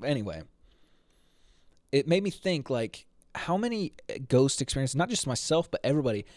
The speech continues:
how many times have we experienced ghosts that we just write it off as something else?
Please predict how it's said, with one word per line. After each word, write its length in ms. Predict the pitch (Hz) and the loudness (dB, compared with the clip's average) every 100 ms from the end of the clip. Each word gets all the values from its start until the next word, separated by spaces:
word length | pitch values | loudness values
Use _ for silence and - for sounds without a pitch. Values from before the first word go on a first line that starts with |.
| - | -14
how 140 | - 180 | -4 -2
many 120 | 269 | 0
times 300 | - 151 151 | -2 -2 -2
have 160 | 135 | -6
we 120 | 131 127 | -6 -8
experienced 520 | 113 135 131 117 104 | -8 -6 -6 -8 -8
ghosts 500 | 104 110 147 - - - - - - - - | -4 -2 -2 -6 -10 -16 -20 -20 -20 -20 -12
that 160 | - - | -6 -2
we 100 | 135 | -2
just 240 | 127 127 - | -2 -6 -6
write 220 | 107 117 | -4 -2
it 80 | 117 | -2
off 220 | 113 113 | -2 -4
as 80 | 113 | -6
something 260 | 120 107 98 | -6 -4 -6
else? 400 | 98 - - | -6 -10 -18